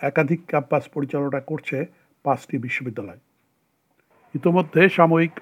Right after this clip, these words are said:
অনুমতির মেয়াদ উত্তীর্ণ হয়েছে এমন তেইশটি বিশ্ববিদ্যালয়কে চিহ্নিত করা হয়েছে। এসব বিশ্ববিদ্যালয় আগামী একত্রিশ ডিসেম্বরের মধ্যে পুরোপুরিভাবে স্থায়ী ক্যাম্পাসে না গেলে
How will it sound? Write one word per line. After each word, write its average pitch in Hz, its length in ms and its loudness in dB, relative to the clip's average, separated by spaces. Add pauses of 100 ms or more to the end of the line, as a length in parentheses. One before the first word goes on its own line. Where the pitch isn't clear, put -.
অনুমতির 156 480 0
মেয়াদ 156 340 4 (120)
উত্তীর্ণ 160 400 -2
হয়েছে 151 320 -2 (400)
এমন 156 260 2 (120)
তেইশটি 156 340 -2
বিশ্ববিদ্যালয়কে 156 800 0 (100)
চিহ্নিত 165 340 -2
করা 127 200 0
হয়েছে। 107 300 -8 (600)
এসব 135 320 -2
বিশ্ববিদ্যালয় 165 640 2 (300)
আগামী 143 360 2
একত্রিশ 165 420 -4 (100)
ডিসেম্বরের 147 520 -2
মধ্যে 139 380 -2 (460)
পুরোপুরিভাবে 156 680 0 (120)
স্থায়ী 156 320 0
ক্যাম্পাসে 147 520 -2
না 120 260 -4
গেলে 147 260 0